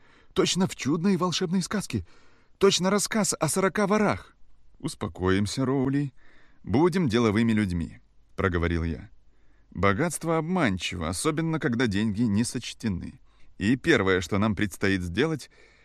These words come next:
это узнать цифру моего, скажем, скромного состояния. Если я не ошибаюсь, тут у меня столько денег, что я буду в состоянии всю нашу жизнь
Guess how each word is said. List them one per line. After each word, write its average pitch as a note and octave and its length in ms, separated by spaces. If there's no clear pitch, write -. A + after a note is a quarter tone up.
это B2+ 240
узнать D3 360
цифру G2+ 500
моего, F#2+ 360
скажем, B2 460
скромного A2+ 760
состояния. F2+ 1080
Если G2 360
я G2 160
не F#2+ 100
ошибаюсь, B2 680
тут D#3 200
у C3 40
меня A2 220
столько F3 420
денег, F3+ 320
что - 160
я D3+ 140
буду D3+ 180
в - 60
состоянии C#3 680
всю D3+ 300
нашу B2+ 340
жизнь C#3+ 540